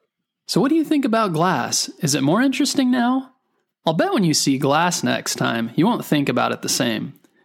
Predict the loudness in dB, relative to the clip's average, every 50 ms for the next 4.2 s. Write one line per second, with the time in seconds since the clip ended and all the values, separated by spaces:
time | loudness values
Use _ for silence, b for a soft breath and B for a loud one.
0 | b b b b -6 -2 0 2 2 4 2 2 2 2 2 2 2 2 2 0
1 | 0 -2 -2 0 0 0 2 0 0 0 0 -2 -2 -2 -2 -2 0 0 0 0
2 | 0 0 -2 -2 -2 -2 -4 -6 -10 -8 -2 0 0 2 2 2 2 2 0 0
3 | -2 -4 -4 -4 -4 -4 -2 -4 -4 0 2 2 2 2 2 2 2 0 0 0
4 | -2 -2 -4 -6